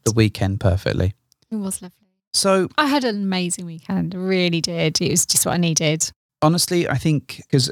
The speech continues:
Speaker 1: we've spoken before about some of the stuff that's been going on at home.
Speaker 2: And
Speaker 1: And,
Speaker 2: that's
Speaker 1: and
Speaker 2: still going on,
Speaker 1: and that's
Speaker 2: so.
Speaker 1: still going on, and we're still struggling through every day. And we were very fortunate in that we were able to, to go away for a few days,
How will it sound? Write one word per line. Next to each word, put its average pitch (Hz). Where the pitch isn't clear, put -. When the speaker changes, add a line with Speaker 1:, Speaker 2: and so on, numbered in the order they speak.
Speaker 1:
we've 135
spoken 135
before 110
about 101
some 113
of 98
the 104
stuff -
that's 92
been 95
going 90
on 175
at -
home. -
Speaker 2:
And -
Speaker 1:
And, 294
Speaker 2:
that's 233
Speaker 1:
and 233
Speaker 2:
still 190
going 170
on, 151
Speaker 1:
and 131
that's 156
Speaker 2:
so. -
Speaker 1:
still 147
going 113
on, 104
and 110
we're 107
still 117
struggling 113
through 104
every 98
day. 92
And 98
we 107
were 110
very 135
fortunate -
in 107
that 104
we 104
were 107
able 104
to, 98
to -
go 104
away 104
for -
a 101
few -
days, 95